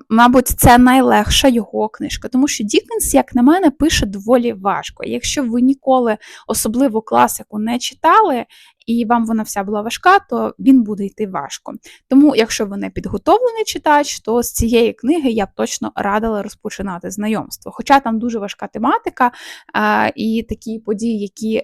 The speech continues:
реально, скажімо так, це було чутливе читання, тому що там були деякі теми, які мене трошечки вразили, і це було сумно, якщо чесно. Але якщо говорити про написання автора, то це було найпростіше з усього, що я в нього читала.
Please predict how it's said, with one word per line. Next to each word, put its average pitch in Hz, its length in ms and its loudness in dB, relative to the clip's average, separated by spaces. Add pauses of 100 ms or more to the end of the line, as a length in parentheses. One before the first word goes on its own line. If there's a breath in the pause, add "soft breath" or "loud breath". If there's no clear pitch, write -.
реально, 208 800 -4 (520 soft breath)
скажімо 254 340 2
так, 277 240 -2
це - 80 0
було 226 180 -2
чутливе - 420 -6
читання, 311 440 -2
тому 254 220 0
що - 100 -4
там 226 160 -2
були 220 120 -2
деякі 214 320 -6
теми, 269 340 4
які 220 560 -4
мене 214 260 -2
трошечки - 460 -10
вразили, 269 800 4
і 247 40 -4
це 214 160 -12
було 196 220 -8
сумно, - 440 -10 (500 loud breath)
якщо - 240 -10
чесно. - 480 -4 (120)
Але 339 540 8
якщо 269 300 4
говорити 269 480 4
про 262 540 6 (300 loud breath)
написання 240 580 2
автора, 294 400 2
то 254 120 -2
це 359 180 6
було 240 240 2
найпростіше 214 720 -4
з - 140 -6
усього, 254 400 4
що - 180 2
я 202 100 0
в 202 40 -6
нього 208 280 0
читала. - 480 -4